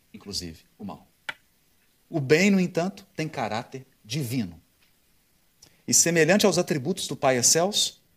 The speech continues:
traz em si a qualidade de ser infinito em qualquer direção. Só o bem é infinito. Por mais sombrios te pareçam aos ideais de hoje,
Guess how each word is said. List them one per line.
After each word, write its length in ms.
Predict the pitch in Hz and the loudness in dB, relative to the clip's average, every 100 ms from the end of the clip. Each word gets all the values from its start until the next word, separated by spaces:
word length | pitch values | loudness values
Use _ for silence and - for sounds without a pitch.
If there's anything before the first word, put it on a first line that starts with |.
| - | 0
traz 280 | 147 156 147 | 2 4 2
em 80 | 139 | 0
si 200 | - 175 | 0 -2
a 60 | |
qualidade 500 | 165 147 123 135 127 | -4 -4 0 0 0
de 120 | 123 | -2
ser 200 | 123 139 | -2 0
infinito 640 | 165 226 - 165 156 180 156 | -2 -4 -6 -8 -8 -12 -14
em 40 | |
qualquer 300 | 135 107 113 | -14 -10 -10
direção. 400 | 104 90 - - _ _ _ _ _ _ _ _ _ _ _ _ _ _ _ _ _ | -10 -6 -6 -6 _ _ _ _ _ _ _ _ _ _ _ _ _ _ _ _ _
Só 180 | - 151 | -10 -6
o 40 | 123 | -4
bem 220 | 98 95 | -4 -8
é 40 | |
infinito. 500 | 87 - - - - _ _ _ _ _ _ _ _ | -8 -12 -14 -16 -20 _ _ _ _ _ _ _ _
Por 120 | 139 | 0
mais 220 | 139 185 190 | 4 4 4
sombrios 440 | 190 147 165 165 | 2 0 -2 -2
te 80 | 175 | 0
pareçam 600 | 151 135 147 - 101 92 _ _ _ _ | 0 2 0 0 -2 -8 _ _ _ _
aos 220 | 120 113 | -4 -2
ideais 360 | 131 117 110 113 | 0 2 2 2
de 100 | 104 | -2
hoje, 440 | 101 92 80 - | -2 -4 -6 -12